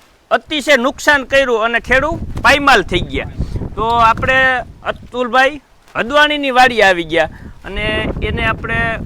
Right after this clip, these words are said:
કપાસ અને મગફળી અને મરચીનું વાવેતર કરેલ છે. તો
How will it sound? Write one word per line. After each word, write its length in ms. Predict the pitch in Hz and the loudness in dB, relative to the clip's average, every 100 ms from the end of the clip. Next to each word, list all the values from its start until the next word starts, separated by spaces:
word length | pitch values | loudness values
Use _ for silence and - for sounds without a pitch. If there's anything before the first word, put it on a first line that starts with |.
| - - - | -10 -12 -2
કપાસ 460 | 214 - 254 190 - - - - - - - - - - | -2 4 4 4 0 -14 -16 -18 -18 -16 -16 -16 -16 -12
અને 280 | 175 190 185 | -8 -6 -4
મગફળી 640 | 170 185 - 269 240 160 - - - | 0 0 0 -2 0 -2 -6 -14 -8
અને 160 | 196 | -4
મરચીનું 580 | 190 190 247 - 269 254 | 2 4 2 0 -4 2
વાવેતર 440 | 226 247 233 196 151 | 4 4 2 -2 0
કરેલ 340 | 175 156 135 | 0 0 -2
છે. 220 | - 233 - - - - - - - | -4 -6 -6 -16 -20 -20 -20 -20 -16
તો 100 | - | -8